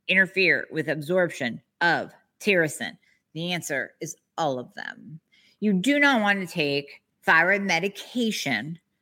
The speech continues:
with food. It must be taken one hour away from food on either side. Now, with tyrosine,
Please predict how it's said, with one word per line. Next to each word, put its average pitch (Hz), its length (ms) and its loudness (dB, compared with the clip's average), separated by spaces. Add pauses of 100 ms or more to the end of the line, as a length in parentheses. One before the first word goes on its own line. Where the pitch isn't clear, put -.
(480)
with 175 280 2
food. - 480 0 (640)
It 185 200 -2
must 175 600 0
be 247 180 -4
taken 139 600 -4 (300)
one 175 460 0 (160)
hour 147 420 2
away 143 360 0
from 180 200 -8
food 143 300 -2
on 135 300 0
either 151 360 0
side. 139 460 2 (840)
Now, 165 140 4
with 170 200 0
tyrosine, 269 720 2